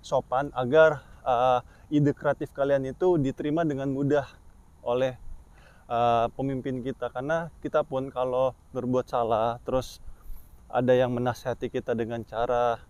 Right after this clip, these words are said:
yang kasar, kita pasti akan risih dan akan agak sulit menerima masukan tersebut karena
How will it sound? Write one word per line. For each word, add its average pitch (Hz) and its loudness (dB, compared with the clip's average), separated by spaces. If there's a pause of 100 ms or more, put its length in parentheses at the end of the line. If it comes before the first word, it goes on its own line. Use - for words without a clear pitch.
(500)
yang 127 -2
kasar, 123 -6
kita 143 -8
pasti 143 -6
akan 123 -8
risih 135 -8 (160)
dan 127 -4 (1040)
akan 127 -4 (640)
agak 120 -4
sulit 165 -2
menerima 135 -4
masukan 123 -8
tersebut 117 -10
karena 131 -10